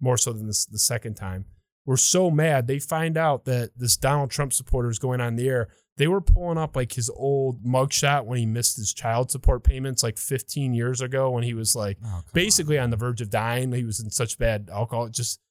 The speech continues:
Speaker 1: he was, like, in a ditch, <laughs> basically.
Speaker 2: Yeah.
Speaker 1: And he has said, "I own my mistakes." He's, he's a successful, uh, self-employed contractor now. He's building houses and decks and bathrooms. Really smart, skilled guy.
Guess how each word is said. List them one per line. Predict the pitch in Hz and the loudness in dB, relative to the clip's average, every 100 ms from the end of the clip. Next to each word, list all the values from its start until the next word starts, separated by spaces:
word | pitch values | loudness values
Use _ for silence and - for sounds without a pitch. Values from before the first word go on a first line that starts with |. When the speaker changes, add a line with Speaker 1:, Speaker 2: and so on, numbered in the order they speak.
| - | 0
Speaker 1:
he | 156 | 2
was, | 139 | 2
like, | 123 113 | 0 -2
in | 123 | -6
a | |
ditch, | 92 107 143 - - | -4 -2 -4 -4 0
<laughs> | |
basically. | 147 - 180 - 156 104 | 2 4 2 0 0 0
Speaker 2:
Yeah. | 92 90 85 90 - _ - - - | -2 -2 -4 -8 -20 _ -12 -6 2
Speaker 1:
And | 160 151 151 - _ _ - | 4 4 0 -4 _ _ -4
he | 240 254 | 0 2
has | 214 | 4
said, | - 320 95 - _ _ _ - | 4 4 0 -14 _ _ _ 0
"I | 165 | 2
own | 175 175 | 4 2
my | 170 170 | 0 0
mistakes." | 160 - 170 214 - - | 0 2 0 0 -2 -4
He's, | - 180 170 - - | -2 2 2 2 0
he's | 151 127 | -2 0
a | 123 | 0
successful, | - - - 151 147 - 165 160 160 - | -2 0 2 4 2 0 0 0 -2 -6
uh, | - - | -12 -2
self-employed | - 160 156 156 143 143 147 147 | 4 4 4 -2 2 2 4 -2
contractor | - 143 147 151 147 143 | -2 -2 -2 -2 -4 -4
now. | 151 135 | -2 -2
He's | 110 | 0
building | 139 143 135 117 - | 2 2 0 -8 -2
houses | 131 139 139 147 123 | 2 2 2 0 0
and | 117 | 0
decks | 127 135 - | 0 0 -2
and | 123 110 | -2 -4
bathrooms. | 123 123 131 98 | -4 -4 -8 -8
Really | 117 143 147 | -2 0 2
smart, | - - 127 123 131 - | 2 2 0 2 2 0
skilled | - - 135 131 | -2 0 0 0
guy. | 123 120 | -2 -2